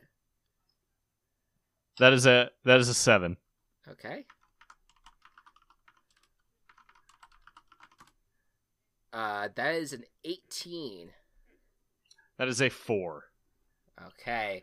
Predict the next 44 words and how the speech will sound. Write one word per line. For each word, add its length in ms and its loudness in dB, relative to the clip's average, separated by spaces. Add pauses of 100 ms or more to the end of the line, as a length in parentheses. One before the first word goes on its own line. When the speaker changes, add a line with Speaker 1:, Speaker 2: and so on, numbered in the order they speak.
(360)
Speaker 2:
I 160 -6
will 180 -4
say, 500 -4
if, 220 -14
with 200 -10
the 80 -10
weird 360 -10
roll, 380 0
it, 240 -12 (480)
things 280 -12
might 120 -2
have 160 -6
played 240 -8
out 260 -10
better, 340 -8
but 360 -6 (340)
it's 140 -6
okay. 80 0
Speaker 1:
Yeah. 220 4
Speaker 2:
It 200 -6
was, 160 -8
it 80 -10
was 140 -8
just 140 -12
a 40 -8
mistype. 480 -6
It 120 -10
happens. 520 -10 (480)
Speaker 1:
Yeah. 160 -4
Speaker 2:
All 80 0
right. 220 0 (640)
Provo 360 -4
Rock 280 -4
Squirrels 460 -6 (140)
does 320 -6
succeed 640 -14
here. 460 -6 (360)
We're 120 -8
gonna 160 0
have 320 -6
Zagreus 580 -6
come 300 -12
out, 340 -6 (340)
uh, 360 -8